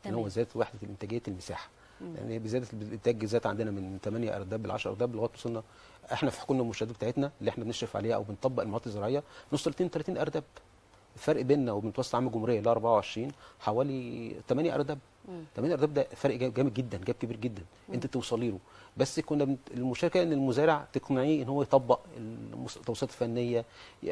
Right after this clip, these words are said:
Speaker 2: يجيب يشتري السماد بتاعه، يعمل، كان السم-، لا،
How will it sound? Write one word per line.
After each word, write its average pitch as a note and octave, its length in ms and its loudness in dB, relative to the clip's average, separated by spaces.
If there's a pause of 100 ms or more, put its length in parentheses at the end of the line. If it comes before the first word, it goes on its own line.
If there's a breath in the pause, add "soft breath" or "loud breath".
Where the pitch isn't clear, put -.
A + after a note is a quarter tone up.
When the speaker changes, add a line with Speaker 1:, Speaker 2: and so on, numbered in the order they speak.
(180)
Speaker 2:
يجيب C3+ 280 4
يشتري D#3 260 2
السماد A#2 560 2
بتاعه، B2 380 6
يعمل، D3+ 280 6
كان G3 260 0
السم-، G3 260 -6
لا، C#4 120 0